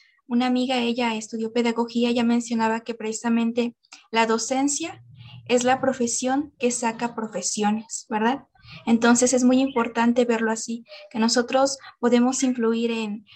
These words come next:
personas que, o en personitas pequeñas que van a llegar a hacer cosas muy grandes.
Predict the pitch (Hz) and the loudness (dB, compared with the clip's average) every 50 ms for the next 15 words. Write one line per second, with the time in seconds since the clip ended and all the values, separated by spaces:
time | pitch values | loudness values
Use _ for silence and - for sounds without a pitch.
0 | _ _ - 220 220 - - 240 233 240 240 240 247 240 - - 247 214 208 202 | _ _ -4 -2 -2 0 2 2 4 6 6 4 4 2 -2 -2 -2 -2 -2 -2
1 | 202 208 214 208 214 214 - 233 226 220 240 247 240 - 233 226 - 226 226 233 | -2 0 0 0 0 -2 0 0 0 0 -2 -2 -2 -2 -6 -4 -2 -2 0 0
2 | 240 - - 233 214 - 220 220 226 240 233 226 220 233 220 220 226 220 - 220 | -2 -4 -4 -6 -4 -2 -2 -2 0 0 -2 -2 -2 -2 0 -2 -2 -4 -6 -10
3 | 220 - 226 220 220 220 - 220 220 226 233 226 233 214 208 214 214 214 226 - | -8 -6 -4 -4 -2 -2 0 0 0 2 2 0 -2 -2 -2 -2 -4 -6 -8 -14
4 | - - | -16 -20